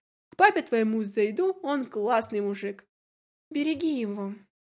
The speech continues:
Не знаю, почему эта фраза появилась в голове, как будто сейчас он ответственен за папину жизнь. Сижу одна в кофейне. И так мне сейчас хорошо. Кажется, вся жизнь на огромной скорости несется по ухабистой дороге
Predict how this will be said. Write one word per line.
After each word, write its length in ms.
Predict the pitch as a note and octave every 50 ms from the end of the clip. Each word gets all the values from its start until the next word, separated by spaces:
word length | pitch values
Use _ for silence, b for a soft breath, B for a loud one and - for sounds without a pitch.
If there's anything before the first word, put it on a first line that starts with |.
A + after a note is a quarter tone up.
| _ _ -
Не 160 | B3 A#3 A3+
знаю, 240 | A3 A3+ A3 G#3+ G#3+
почему 400 | A3+ A3+ - - B3+ D4+ E4+ E4
эта 140 | D#4 B3+
фраза 320 | B3 - B3 C#4 C#4 C4 A#3+
появилась 500 | - A3+ A3 G#3 A3 A3+ A3+ G#3+ G3+ G#3
в 40 | G3+
голове, 420 | G#3+ G3+ G3 F#3 G3+ C#4 E4 - _ _ _ _ _ _ _ _
как 200 | - - C#4+ A#3+
будто 320 | A#3 D4+ E4 E4 - D4 C#4+
сейчас 640 | - - D4 C#4+ - - - F4 F#4 F4+ F4 - C4
он 140 | A#3+ A3+
ответственен 800 | A3 A3 A3 - C4+ D4+ D#4+ - - - A#3+ A3 A3+ A3 A3+ A3+
за 140 | A3 A3+ G#3+
папину 420 | A3 A3 G#3+ G#3+ A3 A3 G#3+ G#3+
жизнь. 260 | G#3 A3 G#3 G3+ - _ _ _ _ _ _ _ _ _ _
Сижу 340 | - - C#4 B3 B3 E4+ F4+
одна 280 | E4 C#4 A3 B3+ B3+
в 80 | B3 -
кофейне. 580 | - B3 A#3 - - G#3 G#3 G#3 G#3+ A3 A3 _ _ _ _ _ _ _ _ -
И 100 | C4 A#3+
так 280 | A#3 - C4+ C#4+ C#4 -
мне 140 | B3 A#3+
сейчас 360 | A3+ A3+ A#3 A3+ B3+ B3 B3 -
хорошо. 480 | - A3+ G#3 G#3+ - - - D#4 D#4+ - _ _ _ _ _ _ - -
Кажется, 460 | C#4+ C#4+ C#4 - B3 - - - - - -
вся 360 | - - - - C4+ C4+ B3+
жизнь 280 | A#3+ B3 C4+ B3+ A#3+ A#3+
на 80 | A3+
огромной 380 | A3+ A3 A3 B3+ B3 A#3 A3 A3
скорости 420 | A3 - C#4+ C#4 C4+ A#3 - -
несется 480 | A3+ A3+ A3+ A3 - C4+ C4 - A#3+ A3+
по 140 | A3+ - A3+ A3
ухабистой 760 | A3 A3+ A3+ - - - - B3 B3 G#3 A3+ A3+ - - A#3+
дороге 480 | G3+ G#3+ G#3+ A3+ D4+ D#4+ B3 C4 A#3+